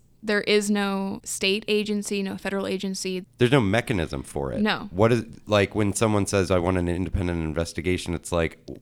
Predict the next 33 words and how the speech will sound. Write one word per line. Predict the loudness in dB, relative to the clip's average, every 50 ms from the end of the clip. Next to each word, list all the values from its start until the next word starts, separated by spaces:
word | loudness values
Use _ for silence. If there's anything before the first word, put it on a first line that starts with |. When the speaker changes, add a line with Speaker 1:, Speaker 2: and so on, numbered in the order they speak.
| _ -20 -20
Speaker 1:
From | -12 -6 -4 -2 -2 -2 -2
whom? | -2 -2 -2 -2 -2 -4 0
Speaker 2:
that, | 2 4 4 4 2 -4
what | -4 2 4 4 4
does | 6 6
that | 6 6 6 6 4
Speaker 1:
<laughs> | 4 0 2
Speaker 2:
mean? | 2 2 0 0 -2 -4 -6 -6 -2
Speaker 1:
Right. | 2 2 4
Speaker 2:
Right. | 4 4 2 -2 -2
Like, | -2 -2 -2 -2 -4
who, | -6 -4 -2 -2 -2 -2 -4 -8 -12 -20 -20 -20 -18 -12 -10
I'm | -8 -4
sorry, | -2 -2 -2 -2
who | -4 -4 -6 -4
do | -4 -2
you | -2 0
want | 0 0 0 0 -2
to, | -4 -2
like, | -2 -2 -2 -2
step | -4 -4 0 0 0 0 2
in | 0 -2 0 0
and | -2 -2 -4 -2
do | -2 0 0 0
this? | -2 -4 -4 -4 -6 -8 -6 -6
We | -4 -4
have | -4 -2 0 2 4 4 2 2 -2 -4 -6
a | -6
court. | -6 -4 0 0 0 2 2
That's | 2 2 2 4
like | 2 2 2
saying, | 2 2 2 4 4 2 2 0
like, | 0 0 0 0 -2 -4